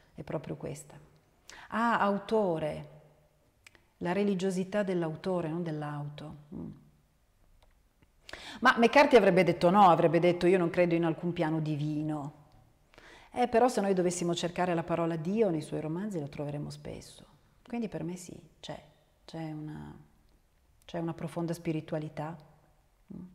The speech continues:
che poi si lega curiosamente alla scienza, all'amore per la scienza, quindi. Eh, il saggio di cui vi parlavo si intitola, eh, Complessità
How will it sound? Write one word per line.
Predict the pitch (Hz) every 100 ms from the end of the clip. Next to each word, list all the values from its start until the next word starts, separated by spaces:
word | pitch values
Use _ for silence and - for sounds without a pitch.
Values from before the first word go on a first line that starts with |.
| _
che | -
poi | 240
si | 269 208
lega | 185 175
curiosamente | 180 180 175 170 190 190 170
alla | 156 156
scienza, | - 233 170 - 165 160
all'amore | 160 165 165
per | 156
la | 156
scienza, | 156 - 185 165 - 160
quindi. | 170 156 - - - - - - - - - - - - _ -
Eh, | 202 196 190 190 240
il | 247
saggio | - 302 330 269 277
di | 262
cui | 277
vi | 269
parlavo | 277 285 392 440 -
si | - 247
intitola, | 240 - 247 247 226 208 202 -
eh, | 202 196 -
Complessità | 311 339 330 240 226 - 208 202 180 233 339